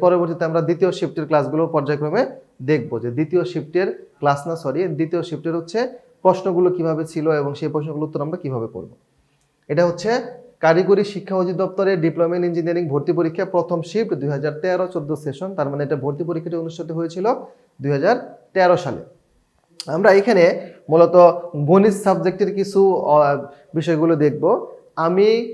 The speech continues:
আহ, গণিত সাবজেক্টের যে অধ্যায়গুলো নিয়েছি সেই অধ্যায়ের যে এমসিকিউগুলো আসছে সেই রিলেটেড এমসিকিউগুলো আমরা সলিউশন করব।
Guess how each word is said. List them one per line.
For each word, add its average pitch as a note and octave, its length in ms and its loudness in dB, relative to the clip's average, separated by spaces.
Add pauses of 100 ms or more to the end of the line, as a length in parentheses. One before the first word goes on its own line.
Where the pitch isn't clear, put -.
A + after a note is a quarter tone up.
(400)
আহ, C3 400 -2
গণিত F3+ 220 4
সাবজেক্টের E3+ 440 0
যে F3 260 2
অধ্যায়গুলো D#3 480 2
নিয়েছি E3 320 -4
সেই - 200 2
অধ্যায়ের F#3 420 0
যে E3 80 0
এমসিকিউগুলো D#3 560 -2
আসছে D3 240 -4
সেই F#3 300 0
রিলেটেড E3+ 340 -2
এমসিকিউগুলো D3 480 -6
আমরা D#3+ 100 -8
সলিউশন D3 380 -6
করব। E3+ 200 -2